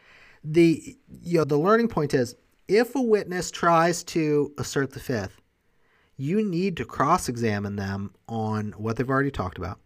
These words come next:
And you need to try to cross-examine them on other stuff. And they may just, they may plead the fifth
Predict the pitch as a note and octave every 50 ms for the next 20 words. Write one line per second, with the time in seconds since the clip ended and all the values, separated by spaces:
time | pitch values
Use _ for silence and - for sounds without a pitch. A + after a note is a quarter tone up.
0 | _ _ _ - _ _ _ _ _ _ _ _ _ - F3+ G#3 B3 C#4 C#4+ C4
1 | D#3+ - D#3+ F#3+ G#3 G#3 G#3+ A3 F#3+ F#3 F3 - - G3 G3 G3 F#3+ F#3 - G3
2 | F#3 F#3+ F#3 F#3 - - F#3 F#3+ F#3 F#3 F#3 F#3 F#3 F#3 F#3 F3+ F3 G3 A#3 B3+
3 | G#3+ - - - F#2 - - - _ _ _ _ _ _ _ _ _ _ _ _
4 | _ - - D#3+ E3 E3 D#3+ D#3+ E3+ F#3+ G#3 A3+ B3+ B3 A#3 A3+ G#3+ G#3+ G3+ F#3
5 | - - _ _ _ _ _ _ _ _ - D3 D#3+ E3 F3+ G3 G3 F3 D#3 -
6 | - - - F3 E3 D#3 D#3+ D3 - E3+ D#3+ D3+ D3 - - - _